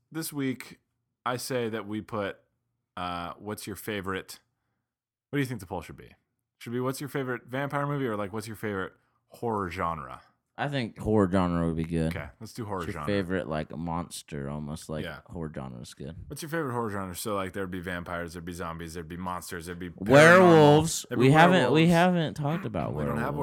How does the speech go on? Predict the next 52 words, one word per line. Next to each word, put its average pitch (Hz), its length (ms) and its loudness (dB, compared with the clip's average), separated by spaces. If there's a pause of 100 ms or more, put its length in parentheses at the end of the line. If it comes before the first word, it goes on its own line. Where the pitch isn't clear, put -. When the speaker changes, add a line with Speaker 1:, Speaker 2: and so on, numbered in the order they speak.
(160)
Speaker 1:
werewolves. - 40 -8
I 101 80 -6
think 147 280 -10
werewolves 123 460 -4
are 107 60 -10
gonna 104 140 -10
have 101 200 -6
to 101 80 -12
go 101 180 -4
in 98 140 -8
with 92 280 -12 (1500)
paranormal. 120 480 -2
Speaker 2:
If 135 120 2
we, 170 140 2
if, 156 260 0 (880)
because 131 280 0
we 127 80 0
do 147 160 6
have 156 240 6
Five 123 280 6
Fridays 127 600 4
in 98 200 0
October. 117 420 0
Problem 113 300 0
is, 90 100 -2
we're 92 80 -2
gonna 87 120 -2
be 71 100 -6
gone 76 300 -4
one 67 120 -8
Friday. - 380 -8
Speaker 1:
Mm-hmm. 95 280 -16
Speaker 2:
If 117 120 2
we 139 100 8
were 127 140 6
there, 139 300 10
I 104 100 10
would 101 180 8
say 107 180 4
we'd 95 200 2
have 78 460 0 (180)
a 85 60 -4
top 98 260 0
five 80 240 0
monster. 85 640 -2
Speaker 1:
Monster - 80 -4
movies, 69 280 -10
Speaker 2:
That 87 140 0
Speaker 1:
yeah. 87 60 0
Speaker 2:
would 87 140 -6
be 73 80 -8
sweet. - 440 -12